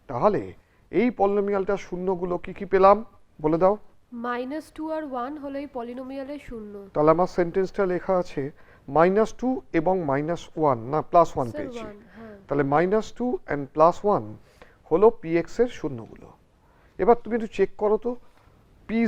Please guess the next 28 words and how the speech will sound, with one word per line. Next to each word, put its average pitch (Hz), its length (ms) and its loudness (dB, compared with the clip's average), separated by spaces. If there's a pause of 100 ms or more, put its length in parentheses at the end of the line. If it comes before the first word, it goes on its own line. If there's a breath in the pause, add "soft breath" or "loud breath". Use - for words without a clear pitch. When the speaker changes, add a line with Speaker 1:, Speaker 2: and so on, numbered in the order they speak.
Speaker 1:
জিরোর 208 240 8
মান 196 180 2 (100)
কত 202 120 -2 (120)
দেখো 190 240 -6
তো, 202 60 -12 (1080)
পি 185 120 -8 (160)
জিরোর 170 340 0
মান? 170 120 -2 (600)
Speaker 2:
পি 302 200 -4
জিরোর 339 360 -6
মান 320 260 -6 (120)
স্যার, 349 320 -4
আহ, 269 220 -8
মাইনাস 262 460 -8 (120)
টু 330 240 -4
হচ্ছে। 254 380 -10 (320)
Speaker 1:
তার 151 120 0
মানে 196 200 2
সেটা 214 240 2
শূন্য 233 180 -4 (120)
হচ্ছে 226 220 -2 (100)
না? 233 60 -6 (120)
Speaker 2:
না। 254 200 -10 (280)
Speaker 1:
তাহলে 156 180 2 (160)
এখানে, 269 340 0 (960 soft breath)
এখানে 214 400 -2 (800 soft breath)
শূন্য, 190 680 -2 (840 soft breath)
পি 190 80 -6